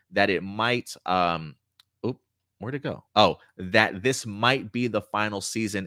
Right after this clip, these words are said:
and to write an ending that would reflect that. The decision is thought to have been made by Nexstar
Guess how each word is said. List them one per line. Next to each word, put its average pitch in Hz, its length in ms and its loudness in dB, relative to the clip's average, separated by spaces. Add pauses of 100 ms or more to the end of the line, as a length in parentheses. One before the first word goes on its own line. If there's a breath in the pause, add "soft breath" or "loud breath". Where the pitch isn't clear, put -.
(120)
and 123 240 0
to 123 200 0
write 107 500 0 (100)
an 92 220 -6 (100)
ending 82 440 -2 (300 loud breath)
that 101 320 4
would 95 240 -2
reflect 87 520 -2
that. - 280 -4 (240 soft breath)
The 95 80 -4
decision 113 640 -2
is 101 280 -4
thought 104 280 0
to 92 100 -8
have 92 320 -2
been 87 280 -8
made 95 400 -2
by 95 460 0 (100)
Nexstar 87 880 -2